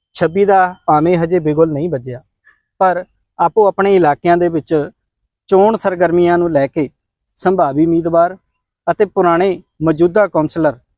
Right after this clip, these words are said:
ਸਰਗਰਮ ਹੋ ਚੁੱਕੇ ਹਨ। ਕਿਸ ਇਲਾਕੇ ਦੇ ਵਿੱਚ ਕਿੰਨਾ ਵਿਕਾਸ ਕਾਰਜ ਹੋਇਆ, ਇਹ ਤਾਂ ਆਉਣ ਵਾਲਾ ਸਮਾਂ ਹੀ ਦੱਸਦਾ ਹੈ ਜਾਂ ਫਿਰ ਵੋਟਰ ਦੱਸਦੇ ਹਨ।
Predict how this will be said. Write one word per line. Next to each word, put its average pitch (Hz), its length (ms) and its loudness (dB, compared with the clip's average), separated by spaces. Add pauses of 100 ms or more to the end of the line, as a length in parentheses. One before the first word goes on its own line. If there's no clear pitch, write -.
(440)
ਸਰਗਰਮ 180 460 -2
ਹੋ 131 180 -8
ਚੁੱਕੇ 127 320 -20
ਹਨ। 123 160 -20 (960)
ਕਿਸ 220 180 0
ਇਲਾਕੇ 196 340 0
ਦੇ 196 120 2
ਵਿੱਚ 196 200 -4
ਕਿੰਨਾ 180 300 0
ਵਿਕਾਸ 170 360 0
ਕਾਰਜ 156 300 0
ਹੋਇਆ, 143 340 -2 (680)
ਇਹ 196 100 4
ਤਾਂ 190 260 -2 (500)
ਆਉਣ 180 200 2
ਵਾਲਾ 170 220 2
ਸਮਾਂ 151 280 -4
ਹੀ 160 100 -2
ਦੱਸਦਾ 147 380 -2
ਹੈ 147 200 -6
ਜਾਂ 165 200 0
ਫਿਰ 139 280 -4 (240)
ਵੋਟਰ 170 320 0
ਦੱਸਦੇ 127 380 -10
ਹਨ। 127 120 -20